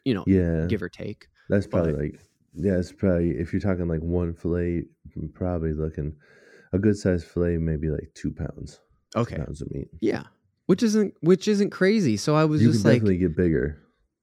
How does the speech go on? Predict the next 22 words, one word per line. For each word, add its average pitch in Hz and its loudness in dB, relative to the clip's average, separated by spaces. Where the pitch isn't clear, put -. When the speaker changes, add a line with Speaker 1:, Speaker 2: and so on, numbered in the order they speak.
Speaker 1:
Oh, 175 6
for 107 -8
sure, - -8
for 110 -4
sure. - -10
Speaker 2:
Sorry, 85 4
not 92 4
trying 90 2
to - -6
cut 92 4
you 85 4
off. 80 0
Instead, 82 -2
people 85 -2
are 78 0
just 76 -6
like, 80 -4
"Two - -2
pounds." 87 -4
Just 95 -6
like, 76 -6
nah. 98 -4